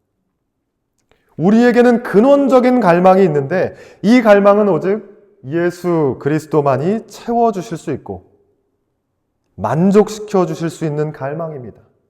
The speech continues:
이 갈망은 마치 무한하여서 유한한 것으로는 절대로 채워지지 않는 것이죠. 이 갈망은 오직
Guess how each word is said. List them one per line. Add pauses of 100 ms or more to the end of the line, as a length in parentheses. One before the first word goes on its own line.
(1000)
이
갈망은
마치
무한하여서 (920)
유한한
것으로는
절대로
채워지지
않는
것이죠. (1300)
이
갈망은
오직